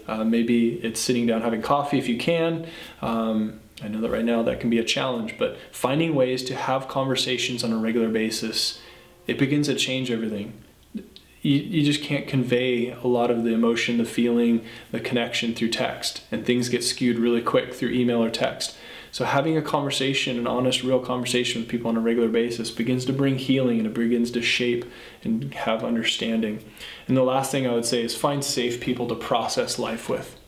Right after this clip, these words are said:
um, to rewrite the narrative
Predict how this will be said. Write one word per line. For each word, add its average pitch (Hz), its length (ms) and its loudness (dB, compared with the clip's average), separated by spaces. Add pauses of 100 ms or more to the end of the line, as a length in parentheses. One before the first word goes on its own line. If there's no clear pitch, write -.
(880)
um, 110 520 0 (760)
to 135 120 0
rewrite 131 680 2
the 123 80 -4
narrative 117 680 0